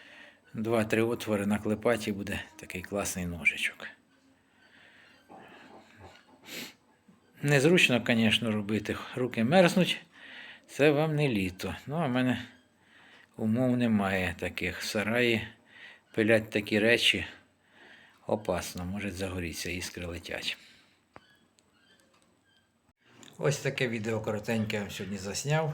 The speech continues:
як зробити на морозі ось такий ніж. <laughs> Руки мерзнуть, ну нічого, ну нема приміщення теплого в мене. Я можу зазвичай робити, там в мене врем'яночки є, але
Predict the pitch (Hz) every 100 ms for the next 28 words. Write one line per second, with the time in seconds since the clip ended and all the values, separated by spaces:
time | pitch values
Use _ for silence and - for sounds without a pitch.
0 | - 110 113 110 110 107 117 127 190 220
1 | 170 151 160 165 170 151 170 180 - -
2 | - - - - - 139 - 131 - 156
3 | 120 - - - - - - - - -
4 | 214 - - - - 139 143 131 147 120
5 | 120 117 123 120 113 104 101 143 151 143
6 | 120 113 113 113 107 - 98 104 110 110
7 | 92 92 85 82 - - - - - -
8 | - 120 117 110 110 110 107 110 117 104
9 | 104 101 104 107 107 107 107 107 107 113
10 | 135 151 117 - - 92 90 85 - -
11 | - _ _ - 120